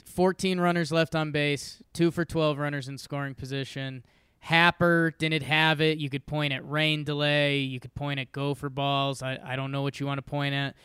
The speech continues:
Why did Tarpley come into this game? Um, and it felt like, just like so many games last year, if the Yankees had one more inning,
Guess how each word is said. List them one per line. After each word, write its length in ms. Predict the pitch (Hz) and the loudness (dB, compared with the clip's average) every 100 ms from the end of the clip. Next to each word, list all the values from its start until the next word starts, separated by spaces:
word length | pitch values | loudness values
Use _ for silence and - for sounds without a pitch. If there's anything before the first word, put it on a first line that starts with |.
| _ - | _ -2
Why 240 | 147 151 | 2 4
did 140 | 151 - | 2 0
Tarpley 420 | 147 151 151 151 | 2 2 2 0
come 200 | 151 147 | 0 -2
into 260 | 143 135 135 | -4 -4 -4
this 220 | 139 - | -4 -4
game? 520 | - 143 143 143 139 - _ _ _ | -2 0 2 0 -4 -14 _ _ _
Um, 380 | 143 143 143 143 | -2 0 0 0
and 240 | 160 156 165 | 2 4 4
it 100 | 160 | 4
felt 260 | 180 175 | 6 6
like, 360 | 175 175 151 - | 6 4 2 -4
just 280 | 156 170 175 | -2 0 4
like 180 | 180 | 2
so 180 | - 175 | 4 2
many 160 | 175 175 | 2 2
games 300 | 175 175 156 | 2 2 4
last 320 | 185 208 - | 4 4 2
year, 160 | 147 143 | -2 0
if 100 | - | 0
the 80 | |
Yankees 380 | 151 165 160 170 | 2 2 0 0
had 280 | 170 160 147 | 4 4 2
one 200 | 156 160 | -2 -2
more 240 | 165 165 151 | 0 0 0
inning, 480 | 143 147 196 233 | 0 2 2 0